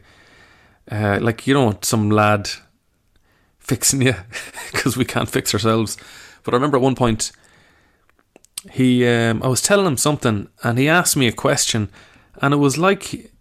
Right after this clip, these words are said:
the, he wasn't listening to me. And I said, uh, I asked him, "Why did he ask that question?"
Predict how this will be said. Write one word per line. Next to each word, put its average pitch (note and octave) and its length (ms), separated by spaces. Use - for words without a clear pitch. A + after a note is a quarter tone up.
the, A#2 200
he B2 260
wasn't A#2+ 360
listening B2+ 400
to - 120
me. - 220
And A2+ 140
I B2+ 160
said, A#2 380
uh, G#2+ 320
I B2 120
asked C3 260
him, A2 100
"Why B2 200
did A#2+ 120
he A2 80
ask A2 220
that G#2 160
question?" - 460